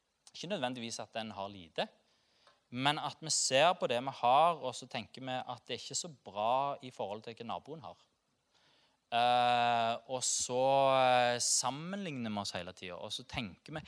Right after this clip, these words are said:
så legger en lista så høyt, og standarden så høyt, og så tenker en at alle andre er sånne som alle har lyst til å være med. Alle andre, de, det er så kjekt å komme på besøk til de. Alle andre, de gjør sånn og sånn og sånn og sånn. Eh, og så måler en seg opp mot det, og så tenker en, det som jeg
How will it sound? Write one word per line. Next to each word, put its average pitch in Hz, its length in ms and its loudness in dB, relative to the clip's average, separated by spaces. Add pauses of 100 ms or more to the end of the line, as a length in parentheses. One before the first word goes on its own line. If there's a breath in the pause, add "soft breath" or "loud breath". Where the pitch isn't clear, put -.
(140 loud breath)
så 98 160 -16
legger 117 320 -12
en 190 80 -10
lista 202 320 -10
så 214 240 -10
høyt, - 460 -8 (480 soft breath)
og - 100 -4
standarden 208 480 -6
så 202 160 -2
høyt, - 480 -2 (240 soft breath)
og - 80 -14
så 143 80 -12
tenker 147 320 -6
en 208 80 -6
at 208 160 -8
alle 185 160 -2
andre 175 540 -2 (100)
er 165 220 4
sånne 135 340 -2
som 160 240 -4
alle 131 220 0
har 147 80 -2
lyst - 160 -10
til 147 80 -8
å - 20 -6
være 113 240 2
med. 139 140 -8
Alle 165 140 0 (100)
andre, 123 340 -4
de, - 60 -6 (340)
det 143 80 -2
er 160 160 0
så 143 140 -10
kjekt - 260 -10
å - 40 -20
komme 151 180 -14
på 147 100 -10
besøk 131 380 -8
til 127 100 -14
de. 127 60 -10 (100)
Alle 156 240 2
andre, 131 320 -6
de 127 220 -6 (260 loud breath)
gjør 165 160 -4
sånn 143 240 -6
og 147 80 -6
sånn 139 240 -4
og 131 60 -10
sånn 127 240 -4
og - 20 -8
sånn. 233 240 0 (400 loud breath)
Eh, 156 140 6
og 156 100 -2
så 165 80 2
måler 139 380 6
en - 20 -4
seg 139 160 0
opp 131 160 2
mot 143 120 -4
det, 185 180 6
og - 80 2
så 180 100 -10
tenker 151 300 2
en, 156 100 -4
det 143 160 2
som 147 160 -6
jeg 175 160 2